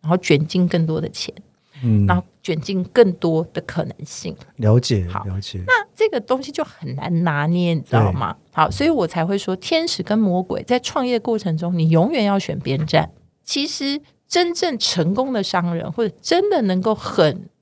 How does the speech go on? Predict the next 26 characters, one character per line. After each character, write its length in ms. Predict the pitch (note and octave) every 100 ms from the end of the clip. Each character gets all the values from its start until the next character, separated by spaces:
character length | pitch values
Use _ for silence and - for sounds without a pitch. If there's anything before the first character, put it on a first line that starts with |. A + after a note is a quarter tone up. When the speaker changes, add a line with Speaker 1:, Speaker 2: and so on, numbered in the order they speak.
| _
Speaker 1:
越 180 | G#4 D4
做 300 | B3 C4+ A3
越 200 | A3 F#3+
好 240 | D3+ -
的 120 | - -
人， 180 | - - _ _ _ _
多 200 | D4+ D4+
半 420 | D4+ D4+ A#3 D#3+ - _ _
都 180 | C4 C4
会 180 | C4
先 260 | A3+ A#3+ A#3
懂 280 | - D#3+ D3
得 160 | D3 D#3
舍 360 | - - D#3
的 100 | -
智 300 | - - E3+
慧， 340 | - - G1+ - _ _
很 160 | - B3+ B4+
少 260 | F4+ G#3
会 120 | B3
先 180 | D#4+ D#4+
满 260 | E4+ F#3 C#3
足 180 | D#3 E3
自 240 | - B3
己 320 | - - - -
啦。 140 | -